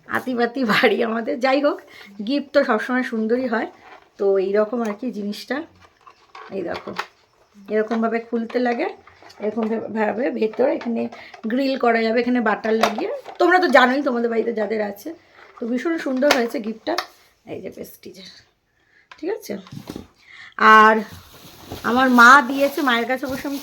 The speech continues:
চেয়েছিলাম, সেটা হচ্ছে লোহার কড়াই। সেই সাথে তো অনেক খাবার দাবার এনেছে, সেটা তো তোমরা দেখেছই।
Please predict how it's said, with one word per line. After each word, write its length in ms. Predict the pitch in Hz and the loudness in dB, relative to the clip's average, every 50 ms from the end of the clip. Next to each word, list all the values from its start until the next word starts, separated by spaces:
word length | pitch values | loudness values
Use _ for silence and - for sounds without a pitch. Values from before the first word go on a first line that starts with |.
| - | -10
চেয়েছিলাম, 640 | - 269 269 285 285 285 - - 240 196 190 208 269 - - - - - - - - - - - | -8 -4 -4 -2 -4 -4 -8 -8 -8 -6 -6 -6 -6 -6 -8 -10 -10 -10 -12 -12 -16 -18 -8 -4
সেটা 240 | 247 226 240 254 | -2 0 2 2
হচ্ছে 440 | 254 240 247 - - - 311 349 403 - - - - - - - - | 2 0 -2 -4 -2 0 2 2 2 -2 -6 -14 -20 -20 -18 -8 -2
লোহার 440 | 220 240 233 240 240 262 277 320 403 - - - - | 6 8 8 8 8 8 6 4 4 0 -6 -4 2
কড়াই। 360 | 254 240 214 185 170 175 - - _ _ _ _ - | 4 4 4 4 0 -4 -10 -14 _ _ _ _ -12
সেই 140 | - 269 262 | -8 -6 -2
সাথে 220 | 247 285 269 294 | -2 -2 -2 0
তো 100 | 254 294 | 0 2
অনেক 200 | 269 247 269 277 - | 2 2 0 -2 -2
খাবার 300 | - - 233 226 233 208 | -2 0 0 0 0 0
দাবার 220 | 240 247 254 240 | 0 0 0 0
এনেছে, 380 | 220 214 233 233 - - 339 427 - - - - - - - | 0 0 -2 -4 -4 -4 -8 -8 -8 -10 -16 -18 -8 -6 -6
সেটা 240 | - - 226 220 220 | -4 -2 0 0 0
তো 120 | 208 220 214 | 0 0 0
তোমরা 300 | 214 208 208 202 208 208 | 0 0 0 0 0 2
দেখেছই। 500 | 214 262 254 359 359 359 370 370 381 | 2 0 2 0 -2 0 0 0 0